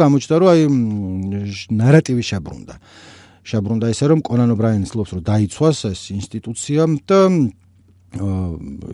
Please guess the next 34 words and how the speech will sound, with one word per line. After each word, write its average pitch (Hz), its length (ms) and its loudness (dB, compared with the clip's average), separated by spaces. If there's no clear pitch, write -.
ისინი 127 240 -2
მივარდნილი 117 560 -4
არიან 95 240 -12
N 101 120 -10
B 107 120 -12
C - 80 -20
და 165 80 -6
თავისივე 123 560 -8
ხელით 123 400 -8
თხრიან 127 320 -6
საკუთარ 131 400 -8
სამარეს. - 480 -6
მანდ 156 400 2
თან 135 320 0
არის, 117 400 2
მ, 80 720 -12
აგეთი 113 400 -4
დეტალები, 117 560 -2
რომელიც, 110 320 0
ნუ, 104 160 -4
ჩვენ 120 240 -2
არ 104 160 -2
გვეხება, 120 400 0
მაგრამ 98 320 -2
მაინც 120 240 2
ეს 95 140 -6
ზაკერი, 113 460 -6
ცუკერი, 104 400 -14
მეთქი, 95 240 -12
რომ 101 80 -6
ვახსენებ 104 320 -8
და 80 100 -14
სხვა - 340 -6
მენეჯერები, 113 640 -2